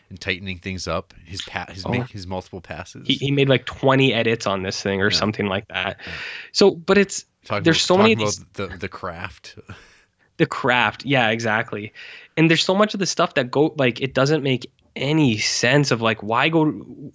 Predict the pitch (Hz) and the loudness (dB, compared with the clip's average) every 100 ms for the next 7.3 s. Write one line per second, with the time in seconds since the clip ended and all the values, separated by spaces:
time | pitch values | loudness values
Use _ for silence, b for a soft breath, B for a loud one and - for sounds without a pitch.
0 | - _ 143 139 135 135 165 185 196 196 | -20 _ -10 -8 -10 -4 -2 4 6 6
1 | 160 - 156 160 165 139 113 104 104 104 | 2 0 2 4 4 2 2 -2 -2 -4
2 | 98 - - 82 - B B B - 147 | -8 -10 -10 -12 -14 B B B 0 2
3 | 139 - 170 214 147 - - 107 104 165 | 2 2 2 2 0 -4 -8 -8 -4 -4
4 | 202 143 170 175 160 165 175 180 156 156 | -4 -4 -2 -2 -2 0 0 -2 -4 -6
5 | 147 - 180 175 - - B B B 131 | -6 -4 -2 -2 -4 -12 B B B -2
6 | 123 139 165 156 139 135 139 131 120 117 | 2 4 6 4 4 2 4 4 2 2
7 | 110 107 | 2 2